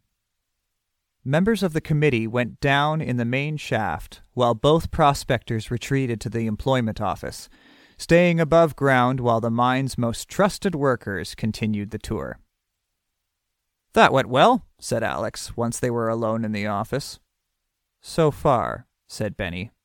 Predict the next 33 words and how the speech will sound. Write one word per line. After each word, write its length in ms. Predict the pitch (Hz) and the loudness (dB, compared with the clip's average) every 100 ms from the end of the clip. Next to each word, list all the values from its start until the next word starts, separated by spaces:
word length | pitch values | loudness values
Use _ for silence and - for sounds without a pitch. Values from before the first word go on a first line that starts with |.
| _ _ _ _ _ | _ _ _ _ _
"So 300 | - 143 117 | -2 0 0
far?" 480 | - 120 123 190 302 _ _ _ _ _ _ _ _ _ | 2 2 2 0 -2 _ _ _ _ _ _ _ _ _
"Well," 540 | 120 123 131 131 131 123 - | -4 2 6 6 4 0 -12
said 300 | - 123 113 | -2 -2 2
Benny, 340 | 123 120 120 - - - - - | 0 2 -2 -6 -20 -20 -20 -10
"I 120 | 113 120 | -2 2
don't 180 | 139 | 2
know 120 | 147 151 | 4 4
what 180 | 151 | 4
they'll 140 | - 143 | 2 2
have 180 | 147 - | 2 0
to 60 | |
say 280 | 143 156 135 | -2 2 4
about 280 | 123 117 110 | 4 2 2
going 380 | 127 123 113 104 | 2 2 2 -2
that 260 | 120 120 _ | -2 -4 _
deep 300 | 143 135 107 | -4 -2 -2
under 220 | 110 110 | -4 -4
the 140 | 110 104 | -6 -6
lake." 420 | 117 110 - - _ _ _ _ _ _ _ _ _ - | -4 -6 -8 -18 _ _ _ _ _ _ _ _ _ 2
"They'll 160 | 190 | 4
say, 320 | 151 - 180 143 | 6 6 6 6
'Good 260 | 156 165 | 2 2
for 160 | - 196 | 2 2
you, 280 | 175 135 107 | 4 2 2
boys,'" 560 | 110 101 101 113 - _ _ - | -2 -4 -4 -8 -12 _ _ -12
said 240 | - 117 | -4 -4
Alex. 480 | 104 92 90 - - _ _ _ _ _ _ _ _ - | -4 -6 -8 -12 -18 _ _ _ _ _ _ _ _ -10
"The 60 | |
water 280 | 104 120 143 | -2 0 -2
keeps 260 | - 139 - | -4 -8 -4
coming 340 | 143 131 120 | -2 0 2
in. 340 | 123 101 90 | 0 -2 -6